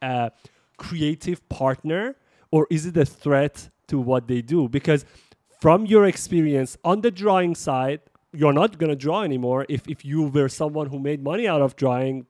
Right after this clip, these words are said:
probably there would be a problem there. But now that you are using that to, I would say that you are faster probably because you are just giving a text prompt. So you now have a creative partner right beside you.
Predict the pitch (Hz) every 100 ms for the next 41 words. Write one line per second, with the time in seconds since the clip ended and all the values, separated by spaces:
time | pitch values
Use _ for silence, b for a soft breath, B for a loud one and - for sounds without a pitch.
0 | - 156 156 196 175 147 147 143 135 -
1 | 170 202 151 127 127 151 B B B 185
2 | 170 185 208 277 254 226 165 135 160 165
3 | 156 165 240 247 254 170 156 - 151 -
4 | - - 147 143 - 170 165 151 147 -
5 | 139 147 - 208 - 196 190 208 208 190
6 | 175 156 139 135 151 - 165 156 127 190
7 | - - 147 139 151 b b b - 151
8 | 151 156 175 196 180 175 160 - 185 170
9 | 220 - 190 - 165 170 160 160 147 151
10 | 202 165 143 170 196 165 135 139